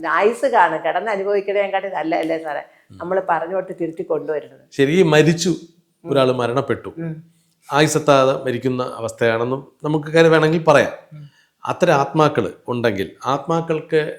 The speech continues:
Speaker 2: ഏഹ്, ഇത് മോക്ഷമില്ലാതെ നടക്കുന്നുണ്ടല്ലോ.
Speaker 1: ഉം.
Speaker 2: ഇതൊക്കെ നമുക്ക് അറിയാൻ പറ്റുമോ? നമ്മുടെ കുടുംബത്തിൽ ഇങ്ങനെ ഒരു ആത്മാവുണ്ട്, ഏഹ്, മോക്ഷമില്ലാതെ നടക്കുകയാണ്, നമുക്ക് എങ്ങനെ അറിയാൻ പറ്റും? ഹസ്തരേഖയിലൂടെ.
Speaker 1: ഉം. ഹസ്തരേഖയിലൂടെ ആയിരുന്നാലും ജ്യോതിഷത്തിലൂടെ ആയിരുന്നാലും നമുക്ക്,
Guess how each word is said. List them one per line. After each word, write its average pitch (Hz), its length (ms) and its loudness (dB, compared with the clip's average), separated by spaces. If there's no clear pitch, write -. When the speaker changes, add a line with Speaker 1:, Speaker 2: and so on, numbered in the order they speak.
Speaker 2:
ഏഹ്, 131 280 -4
ഇത് 131 220 -2
മോക്ഷമില്ലാതെ 131 640 -2
നടക്കുന്നുണ്ടല്ലോ. 104 600 -12
Speaker 1:
ഉം. 156 140 -18
Speaker 2:
ഇതൊക്കെ 190 240 4
നമുക്ക് 147 380 0
അറിയാൻ 127 260 2
പറ്റുമോ? 113 380 -2
നമ്മുടെ 120 300 -2
കുടുംബത്തിൽ 113 480 -6
ഇങ്ങനെ 107 200 -8
ഒരു 101 60 -10
ആത്മാവുണ്ട്, 98 560 -8
ഏഹ്, - 800 -12
മോക്ഷമില്ലാതെ 107 540 0
നടക്കുകയാണ്, 101 500 -4
നമുക്ക് 135 200 -6
എങ്ങനെ 120 240 -4
അറിയാൻ 98 260 -6
പറ്റും? - 180 -16
ഹസ്തരേഖയിലൂടെ. 107 920 -2
Speaker 1:
ഉം. 143 100 -20
ഹസ്തരേഖയിലൂടെ 214 880 0
ആയിരുന്നാലും 190 540 -6
ജ്യോതിഷത്തിലൂടെ 208 800 -2
ആയിരുന്നാലും 170 360 -4
നമുക്ക്, 170 440 -8